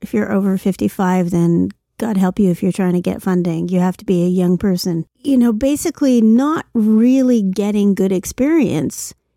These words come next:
in running a business because all they do is fundraise,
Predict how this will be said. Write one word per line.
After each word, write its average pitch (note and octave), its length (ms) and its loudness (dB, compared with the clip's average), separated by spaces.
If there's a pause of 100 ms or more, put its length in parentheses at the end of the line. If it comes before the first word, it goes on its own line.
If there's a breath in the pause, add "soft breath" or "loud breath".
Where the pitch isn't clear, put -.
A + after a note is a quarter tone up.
(180)
in A3 220 2
running G#3 280 0
a G#3 60 -2
business G3+ 500 -2
because G3 420 -2 (100)
all A#3 220 2
they G3+ 160 2
do G3 500 2 (260)
is G3 200 -4
fundraise, G#3 840 0